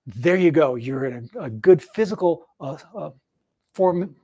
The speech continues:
You got a good physical form to do a great audiobook narration. The next thing is just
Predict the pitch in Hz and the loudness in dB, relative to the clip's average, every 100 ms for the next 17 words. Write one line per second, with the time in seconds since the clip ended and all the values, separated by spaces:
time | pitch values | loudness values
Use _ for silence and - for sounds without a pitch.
0 | 226 170 139 160 110 214 226 233 196 175 | -10 -6 -4 -4 -2 2 2 2 -4 -4
1 | 190 170 156 135 139 135 143 151 175 156 | -4 -2 -4 -4 -2 -2 0 -2 -4 -6
2 | 143 139 - 117 113 127 175 160 _ _ | -6 -8 -12 -12 -12 -14 -18 -20 _ _
3 | - - - - - 208 247 254 - _ | -20 -20 -20 -20 -4 2 2 2 -8 _
4 | 208 208 190 - - 180 180 - _ - | 4 4 0 -6 6 6 6 2 _ -2
5 | 277 - | -2 -4